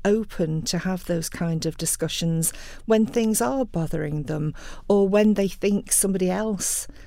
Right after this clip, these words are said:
might be suffering, and a, a bit of an intervention then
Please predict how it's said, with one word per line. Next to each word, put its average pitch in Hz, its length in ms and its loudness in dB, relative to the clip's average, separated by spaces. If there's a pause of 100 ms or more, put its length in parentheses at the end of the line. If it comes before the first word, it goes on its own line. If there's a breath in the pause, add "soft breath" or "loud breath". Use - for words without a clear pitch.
(100)
might 196 280 -2
be 185 80 0
suffering, 170 680 -2 (240)
and 180 220 0
a, 170 320 0
a 170 60 0
bit 185 200 0
of 185 80 -2
an 175 100 2
intervention 170 840 0
then 180 420 4